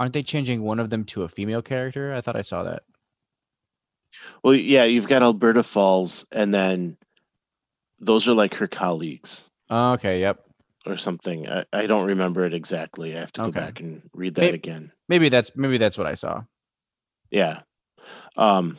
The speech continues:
Speaker 2: but yeah, sh-, so she's running the, the expedition company and, uh, taking over the, the company from, I think, from her father.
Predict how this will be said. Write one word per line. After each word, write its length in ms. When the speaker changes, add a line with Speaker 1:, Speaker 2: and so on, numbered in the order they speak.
Speaker 2:
but 220
yeah, 240
sh-, 380
so 340
she's 340
running 400
the, 320
the 320
expedition 1000
company 680
and, 560
uh, 240
taking 380
over 580
the, 160
the 80
company 360
from, 640
I 100
think, 300
from 240
her 360
father. 840